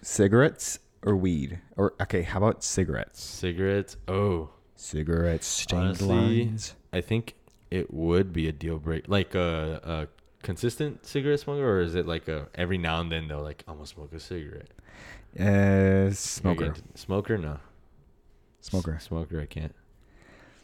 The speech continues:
Speaker 1: You cannot. He cannot.
Speaker 2: Cigarettes, no.
Speaker 1: I used to be a smoker back in the day.
Speaker 2: Me too.
Speaker 1: And I'm just saying this because it might surprise people. And
Speaker 2: Some
Speaker 1: it,
Speaker 2: family members
Speaker 1: and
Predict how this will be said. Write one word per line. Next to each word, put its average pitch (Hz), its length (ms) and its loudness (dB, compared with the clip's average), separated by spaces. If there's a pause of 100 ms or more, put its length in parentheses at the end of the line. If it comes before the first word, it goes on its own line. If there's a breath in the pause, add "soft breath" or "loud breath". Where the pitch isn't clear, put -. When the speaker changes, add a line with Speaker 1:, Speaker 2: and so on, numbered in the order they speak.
(500 soft breath)
Speaker 1:
You 101 80 4
cannot. 98 420 4 (220)
He 101 100 0
cannot. 92 280 0
Speaker 2:
Cigarettes, 95 420 0
no. 76 240 -6 (1400 loud breath)
Speaker 1:
I 120 40 4
used 147 180 6
to - 60 0
be 113 120 8
a 101 60 8
smoker 92 680 2 (180)
back 180 220 -2
in 104 80 0
the 92 60 2
day. 90 380 2 (160)
Speaker 2:
Me 80 140 -10
too. 76 220 -12 (800 soft breath)
Speaker 1:
And 98 140 4
I'm 98 100 4
just 107 160 4
saying 101 220 6
this 101 180 4
because 90 340 2
it 87 100 0
might 90 260 -2
surprise 82 500 -2
people. - 460 -6 (720 loud breath)
And 110 160 6
Speaker 2:
Some 110 100 4
Speaker 1:
it, - 60 -6
Speaker 2:
family 85 280 -2
members 78 280 -8
Speaker 1:
and 78 40 -10